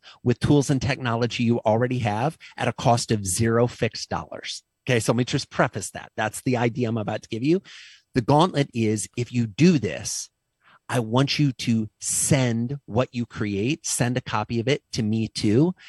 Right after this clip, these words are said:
because I'd just love to see what you create. So here's the idea. Almost everybody watching or listening has a cell phone within arm's reach. So on their desk, it's in their pocket, it's in their purse. You may be listening to this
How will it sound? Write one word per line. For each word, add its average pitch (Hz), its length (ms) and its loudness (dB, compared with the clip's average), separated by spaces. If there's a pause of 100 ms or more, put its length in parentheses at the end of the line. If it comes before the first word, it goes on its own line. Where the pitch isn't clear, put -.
(160)
because 127 260 -4
I'd 113 160 -4
just - 260 -8
love 107 340 -4
to 101 120 -4
see 98 200 -2
what 92 180 -6
you 92 100 -10
create. - 400 -10
So 120 120 -6
here's 127 280 -2
the 120 140 -2
idea. 104 360 -4 (840)
Almost 151 340 4
everybody 120 340 2
watching 101 400 -4
or 98 80 -6
listening 90 480 -8 (260)
has 123 200 0
a 107 120 -4
cell 107 300 2
phone 92 280 -8
within 98 400 -4
arm's 87 340 -4
reach. - 340 -12 (520)
So 139 100 0
on 117 120 4
their 117 60 6
desk, 143 300 0
it's 127 160 -8
in 110 80 -6
their 98 80 -10
pocket, 139 380 -4
it's - 100 -10
in 120 80 -2
their 107 100 -4
purse. 147 280 0
You 247 80 -6
may 240 100 0
be 214 140 -4
listening 185 560 0
to 139 100 -4
this 131 300 -2